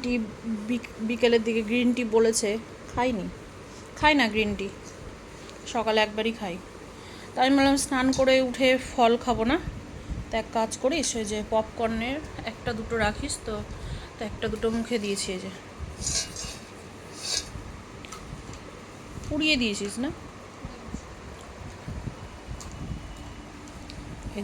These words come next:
দেখ এসি চলছে আর গেট, গেট লাগাতে ভুলে গেছি, লাগিয়ে দে তো গেটটা একটু।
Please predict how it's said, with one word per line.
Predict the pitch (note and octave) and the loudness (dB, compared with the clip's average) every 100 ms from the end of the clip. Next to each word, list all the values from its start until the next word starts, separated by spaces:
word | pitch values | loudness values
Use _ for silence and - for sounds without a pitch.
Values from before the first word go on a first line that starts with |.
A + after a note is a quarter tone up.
| G#3+ | -2
দেখ | G#3 A3+ | -2 0
এসি | A#3+ C4+ B3 | 2 2 4
চলছে | A#3 A#3+ C4 | 4 6 4
আর | G#3+ | 4
গেট, | G#3+ - - - - - - - - - - C4 G#3 | 0 0 -6 -8 -10 -10 -10 -12 -14 -14 -8 -4 -2
গেট | G3 G3 | -2 0
লাগাতে | F#3+ G3 G3 | -2 -2 -4
ভুলে | G3+ F3+ | -4 -4
গেছি, | F3+ - - - - - - - - | -4 -6 -10 -14 -14 -14 -12 -10 0
লাগিয়ে | A3 A3 A3+ | 2 4 2
দে | A3+ | 2
তো | A#3 | 0
গেটটা | A3 - G#3+ | -2 -4 -6
একটু। | - | -6